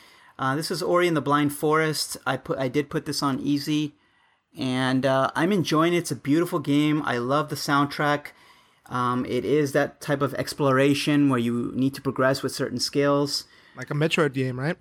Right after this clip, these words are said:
Speaker 1: Yeah. Now, but one thing that I will point out is that despite me having it on easy mode, it still requires a little bit of skill in the platforming.
Speaker 2: Right. That, that, you know, you can't change because it's based on the level design rather than, you know, enemy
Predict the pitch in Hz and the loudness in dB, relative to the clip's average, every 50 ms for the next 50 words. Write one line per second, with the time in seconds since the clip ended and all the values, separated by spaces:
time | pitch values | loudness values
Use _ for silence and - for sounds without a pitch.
0 | _ - - 143 143 123 82 71 - - - - 131 135 135 139 139 135 135 127 | _ -10 -6 -4 -2 -2 -2 -4 -6 -10 -10 -6 -2 0 2 4 4 4 2 2
1 | 127 135 135 127 - - 123 123 139 156 180 214 208 214 - 220 226 226 220 202 | 0 0 0 0 0 -2 -2 0 2 2 4 2 2 0 0 0 0 2 2 4
2 | 160 143 135 135 135 139 139 147 165 180 - - 185 160 156 165 196 233 226 - | 4 4 6 6 4 4 4 4 2 0 0 0 0 2 2 4 2 2 2 0
3 | 131 127 117 120 139 127 127 - - _ - 127 113 - 127 - - - 147 143 | 0 -2 0 0 0 0 0 -2 -6 _ -20 -8 -6 -4 -4 -4 -2 0 0 2
4 | 180 190 185 190 202 185 170 185 185 196 196 196 190 180 160 147 131 - - - | 2 0 0 0 -2 -2 0 0 0 0 0 0 0 2 2 2 2 0 0 -2
5 | 185 220 - 185 143 127 123 127 131 135 - - - _ _ _ _ _ _ _ | -4 -2 -2 0 0 0 2 0 -2 -2 -4 -10 -20 _ _ _ _ _ _ _
6 | _ - 190 - - - - - 226 269 359 254 180 - - - 185 202 226 - | _ 0 0 0 -2 -2 -2 0 2 2 2 0 0 -2 0 2 2 2 2 2
7 | - 147 139 151 202 214 170 196 190 151 120 - - - - - 185 196 202 190 | 0 -2 0 0 0 0 0 0 0 0 -2 -4 -6 -6 -4 0 0 2 2 2
8 | - 143 139 135 135 - - 185 220 233 - - 135 123 117 117 107 - - _ | 2 0 0 0 -2 -2 0 0 0 -2 -4 -4 -4 -4 -4 -6 -8 -10 -14 _
9 | _ _ _ _ - 156 147 147 139 131 127 127 139 175 202 180 - 127 - - | _ _ _ _ -4 0 2 2 2 2 0 0 2 2 0 0 -2 -8 -4 2
10 | 185 196 220 196 - _ _ _ _ - 175 156 143 139 147 143 - 185 170 147 | 2 2 2 2 -2 _ _ _ _ -4 -2 0 0 0 0 -2 0 2 2 2
11 | 135 123 - - 190 175 160 147 135 127 120 123 139 131 - 147 131 127 117 120 | 0 -2 -2 0 2 2 4 4 2 0 -2 -4 -4 -2 -2 -2 -2 -2 0 0
12 | 147 139 - 147 131 127 123 127 139 151 151 143 135 123 131 120 131 131 131 131 | 0 2 2 0 0 0 2 2 4 4 4 2 2 2 0 0 0 0 2 2
13 | 131 127 127 120 131 127 120 127 127 123 123 123 123 127 131 127 120 123 - 143 | 2 2 2 2 0 0 0 0 -2 -2 -4 -6 -6 -6 -6 -6 -6 -4 -2 0
14 | 139 135 131 127 123 123 120 120 120 120 - | 0 0 0 0 0 -2 -2 -2 -4 -6 -8